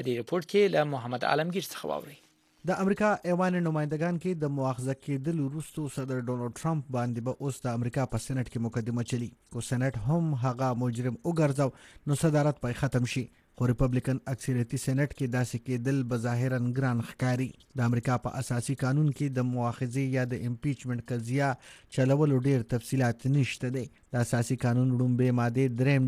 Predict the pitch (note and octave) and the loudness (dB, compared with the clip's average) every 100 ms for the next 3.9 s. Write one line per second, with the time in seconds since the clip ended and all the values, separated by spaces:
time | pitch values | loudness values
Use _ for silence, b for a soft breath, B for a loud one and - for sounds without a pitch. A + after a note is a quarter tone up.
0 | B2+ A#2+ - A#2+ C#3+ - C3 A#2+ B2 B2+ | 2 -2 -2 -2 -2 -2 -2 -2 -2 -2
1 | A#2+ A#2+ - B2+ B2 A#2 A2+ A#2 A2+ A#2 | -4 -6 -2 -2 -2 -2 -2 -2 -2 -4
2 | A#2 A#2+ C3 B2+ A2+ - C3+ C3 B2+ C3+ | -4 -2 -2 -2 -6 -6 0 0 2 0
3 | F3+ D3 - B B B C#3+ D3 D3 | 0 -2 -6 B B B 2 2 2